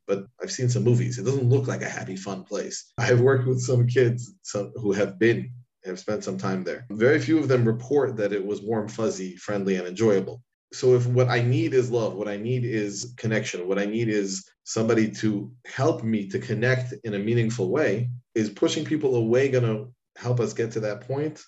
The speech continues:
or is bringing them closer gonna get to that point? Where I live in Israel, uh, at least for minors, the approach is much more reparative. It's much more about how can we get this young man to a place of health than it is punitive.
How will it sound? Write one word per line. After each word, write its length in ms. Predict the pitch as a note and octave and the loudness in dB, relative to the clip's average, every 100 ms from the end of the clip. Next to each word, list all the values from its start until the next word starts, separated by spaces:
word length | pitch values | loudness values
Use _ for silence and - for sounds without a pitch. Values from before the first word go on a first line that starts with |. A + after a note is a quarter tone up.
| - | -2
or 100 | A2 | 0
is 80 | G#2+ | 0
bringing 320 | A2 A#2+ A2 | 0 4 4
them 160 | G2+ F#2+ | 2 0
closer 400 | B2 A#2+ G2 F2 | 2 2 2 -4
gonna 180 | F2 | -6
get 180 | F2 F2 | -8 -8
to 80 | E2+ | -8
that 260 | E2 - - | -10 -12 -16
point? 220 | - - _ _ | -20 -20 _ _
Where 160 | G2+ F#2 | -4 0
I 40 | |
live 180 | G2+ G2 | 0 0
in 80 | G#2+ | 2
Israel, 500 | C#3 A2+ G2 G#2 - _ F2 | 2 2 2 -2 -6 _ -12
uh, 100 | F2 | -6
at 60 | G#2+ | -2
least 240 | C3+ - | 0 0
for 160 | A2+ A2 | 0 2
minors, 800 | A#2 A2+ C3 G2+ G2 F#2+ - - | 4 2 2 2 2 -2 -10 -8
the 100 | G2+ | -4
approach 420 | G2 - C#3+ C3+ | -2 0 0 0
is 220 | A2+ A2 A2+ | -4 -6 0
much 340 | B2+ B2 B2 | 0 0 2
more 640 | A#2+ B2 B2 A#2+ A2+ A2+ - | 4 6 8 6 4 0 -6
reparative. 600 | G#2+ G#2+ B2 A2 F#2+ F2 - | -4 -2 -2 -2 -4 -4 -6
It's 220 | - A#2 | -8 -2
much 240 | B2+ A#2 | -2 2
more 180 | B2+ B2 | 2 2
about 340 | G#2 G#2+ G#2 | 2 2 0
how 220 | - A2+ B2 | -2 -2 0
can 300 | B2 A#2+ A2 | 2 2 2
we 260 | A2 G#2+ - | -2 -4 -6
get 180 | G#2 G#2+ | -6 -6
this 180 | G#2 | -6
young 220 | A2 G#2+ G#2+ | -2 -2 -2
man 220 | G#2 F#2+ | -4 -2
to 80 | G2 | -4
a 80 | |
place 240 | F#2+ F#2+ F#2+ | 0 -2 -2
of 100 | F#2 | -4
health 320 | A2 - - - | -2 -2 -2 -4
than 160 | G#2 | -2
it 100 | G2 | -2
is 120 | F#2+ | -4
punitive. 440 | - G2+ F#2 - | -8 -10 -8 -8